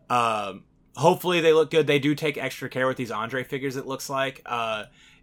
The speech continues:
if the estate or the talent wants to put the work in with Super Seven to make sure it's a good figure, they, Super Seven will,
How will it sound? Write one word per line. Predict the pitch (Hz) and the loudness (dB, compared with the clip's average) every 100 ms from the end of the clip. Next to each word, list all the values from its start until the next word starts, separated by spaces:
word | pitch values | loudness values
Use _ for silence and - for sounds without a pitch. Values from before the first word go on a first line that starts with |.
| - | 2
if | 143 - | 2 2
the | 123 131 131 | -4 0 0
estate | - - 139 143 - | -2 -2 0 -2 -2
or | 139 131 | -2 -2
the | 117 123 120 | -2 -6 -8
talent | - 127 131 131 131 | -4 -2 -2 -4 -6
wants | 123 131 - | -6 -6 -8
to | 127 | -10
put | - 127 - | -6 -6 -2
the | |
work | 120 123 131 | 0 0 -2
in | 123 | -8
with | |
Super | - 120 | -8 -8
Seven | 117 120 | -6 -6
to | 117 | -6
make | 117 | -8
sure | - 117 | -4 -4
it's | 117 | -4
a | |
good | 113 113 | -4 -4
figure, | 120 117 | -4 -6
they, | 117 117 117 | -2 0 -2
Super | - 120 | -6 -10
Seven | 120 117 110 | -8 -8 -6
will, | 113 | -8